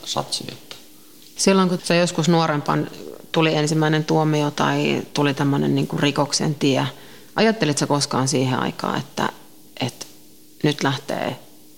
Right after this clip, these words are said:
Speaker 2: rattaat pyörii liian lujaa, että pitäisikö tälle tehdä jotain vai menikö se vaan eteenpäin?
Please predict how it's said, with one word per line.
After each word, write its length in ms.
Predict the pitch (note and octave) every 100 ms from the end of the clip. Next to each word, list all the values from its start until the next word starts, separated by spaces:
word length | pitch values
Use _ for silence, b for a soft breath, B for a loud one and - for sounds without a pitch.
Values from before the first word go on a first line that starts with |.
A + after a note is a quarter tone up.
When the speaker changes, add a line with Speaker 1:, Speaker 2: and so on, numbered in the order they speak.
| -
Speaker 2:
rattaat 460 | C#3 C3 B2 C3 -
pyörii 320 | A2 A#2 A2
liian 220 | F2+ F#2
lujaa, 280 | A#2+ E2 E2+
että 120 | -
pitäisikö 240 | A2+ C3+ -
tälle 240 | - C3+
tehdä 240 | - B2+ C3
jotain 360 | - - D#2 F#2
vai 200 | F2+ F2+ - -
menikö 280 | C#3+ A#2
se 100 | -
vaan 200 | - - C#3 - - - - - - - -
eteenpäin? 520 | C#3 - - E3 -